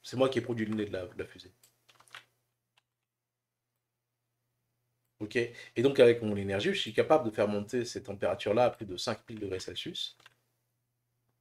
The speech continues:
Et c'est la raison pour laquelle vous ne pourrez jamais m'emmerder, parce que vous êtes trop bête pour moi.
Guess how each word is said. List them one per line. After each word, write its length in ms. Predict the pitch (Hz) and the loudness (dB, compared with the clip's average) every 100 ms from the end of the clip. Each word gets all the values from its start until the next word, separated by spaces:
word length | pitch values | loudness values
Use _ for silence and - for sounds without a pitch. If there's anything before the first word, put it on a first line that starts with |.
| _ _ _ _ _ _ _ _ _ _ _ _ _ _ - - - - | _ _ _ _ _ _ _ _ _ _ _ _ _ _ -20 -20 -20 -10
Et 60 | 135 | 2
c'est 100 | 185 | 8
la 60 | |
raison 200 | 196 220 | 8 8
pour 120 | 220 160 | 6 6
laquelle 300 | 156 - 180 | 6 2 -2
vous 160 | 135 | -8
ne 40 | 127 | -8
pourrez 300 | - 123 113 | 2 4 6
jamais 280 | 131 131 | 6 6
m'emmerder, 460 | 123 113 110 101 95 | 2 0 -2 -4 -6
parce 220 | - 95 | -8 -10
que 80 | - | -6
vous 100 | 104 | -6
êtes 100 | 101 | -4
trop 160 | - 104 | -4 -4
bête 220 | 95 95 | -4 -4
pour 160 | _ | _
moi. 80 | 82 | -20